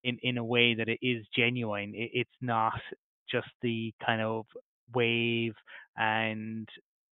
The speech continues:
you know, "Oh, okay, I met my minimum contractual obligations here." So we, we do have a very special player in him, and I think you do have to almost watch it in isolation, though.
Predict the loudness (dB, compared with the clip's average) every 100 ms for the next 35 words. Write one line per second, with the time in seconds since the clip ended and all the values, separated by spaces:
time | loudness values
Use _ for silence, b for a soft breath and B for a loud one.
0 | -8 -2 0 0 -4 -12 -2 2 2 2
1 | 2 2 2 0 -4 _ _ -8 -2 -2
2 | 2 2 2 -2 -4 4 6 6 4 0
3 | 0 -2 6 8 8 6 4 6 4 2
4 | 0 2 2 0 -4 -8 2 6 6 6
5 | 0 B B B _ 2 4 4 6 8
6 | 8 6 8 6 6 2 -2 -2 2 8
7 | 10 8 6 B B -4 0 2 2 2
8 | 0 -2 -2 -2 0 -2 -4 -20 -20 _
9 | _ -10 -2 2 6 8 8 8 6 6
10 | 4 2 2 -4 0 0 0 -2 -2 -4
11 | -10 -12